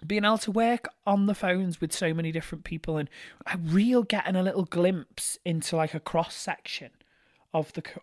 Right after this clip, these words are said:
of the country, I think it's more important now than ever to really start using pronouns in your emails, in your bios,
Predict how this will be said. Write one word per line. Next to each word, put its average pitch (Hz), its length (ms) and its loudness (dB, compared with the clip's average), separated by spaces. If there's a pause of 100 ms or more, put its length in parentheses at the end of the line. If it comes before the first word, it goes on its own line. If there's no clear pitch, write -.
of 156 160 -6
the 156 80 -4
country, 160 560 -6 (1120)
I 170 80 -2
think - 440 0
it's 190 200 -4
more 180 400 4
important 180 500 0
now 165 280 -4
than 175 140 -6
ever 160 380 -4 (440)
to - 200 0
really 165 460 2
start 190 320 -4
using 156 500 -8 (400)
pronouns 160 880 -2
in 170 140 2
your 156 120 -6 (100)
emails, 190 800 2 (400)
in 175 120 4
your 160 120 4
bios, 175 1000 0